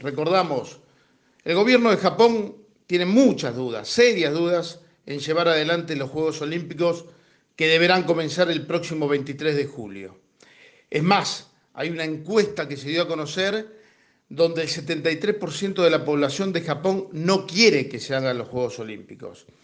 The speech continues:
Del otro lado, Bach, el presidente del Comité Olímpico Internacional, dice que los Juegos Olímpicos van a seguir adelante. Por supuesto, las reuniones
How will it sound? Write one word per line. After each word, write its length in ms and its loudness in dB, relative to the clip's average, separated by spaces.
Del 200 -4
otro 200 4
lado, 580 4
Bach, 400 0
el 120 -14
presidente 1000 -2
del 160 -14
Comité 320 -10
Olímpico 640 -2
Internacional, 880 -2
dice 400 0
que 140 -2
los 160 0
Juegos 400 0
Olímpicos 760 -2
van 320 0
a 60 -6
seguir 320 -8
adelante. 600 -8
Por 120 -4
supuesto, 440 -4
las 160 0
reuniones 640 -4